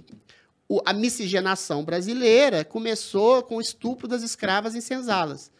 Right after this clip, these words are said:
Eu respondi, "Sim, claro, concordo. Mas você não pode dizer, depois de duzentos anos praticamente da abolição, que as pessoas continuaram, que as mulheres continuaram a ser estupradas.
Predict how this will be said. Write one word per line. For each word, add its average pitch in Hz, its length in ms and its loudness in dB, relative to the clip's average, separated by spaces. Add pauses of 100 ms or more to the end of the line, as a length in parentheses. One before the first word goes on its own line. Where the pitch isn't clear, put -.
(440)
Eu 403 80 -4
respondi, 359 460 0
"Sim, 262 340 0
claro, 165 460 2 (120)
concordo. - 460 -2 (240)
Mas 156 680 -2 (240)
você - 120 -6
não 151 100 0
pode 143 380 -4
dizer, 160 420 -4
depois 135 340 -4
de 131 60 -10
duzentos 143 640 -2
anos 123 220 -10
praticamente 120 560 -10
da 139 80 -6
abolição, 180 600 -4 (200)
que - 80 -12
as 277 80 -4
pessoas 180 400 -6
continuaram, 196 640 -4
que - 120 -10
as 175 100 -8
mulheres 139 260 -6
continuaram - 380 -6
a 160 40 -8
ser - 120 -6
estupradas. 139 720 -4